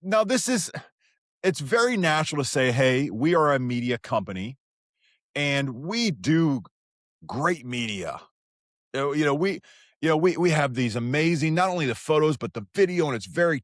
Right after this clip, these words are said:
technical, and there's an art format of my media.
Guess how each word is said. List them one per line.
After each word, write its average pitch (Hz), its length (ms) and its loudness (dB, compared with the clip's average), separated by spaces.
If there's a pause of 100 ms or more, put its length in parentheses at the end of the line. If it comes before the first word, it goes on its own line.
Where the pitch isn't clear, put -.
technical, 113 580 -6
and 104 100 -4
there's 120 200 0
an 123 100 -8 (140)
art - 240 2
format 135 680 -2 (160)
of 131 440 0
my 117 260 0
media. 110 580 -4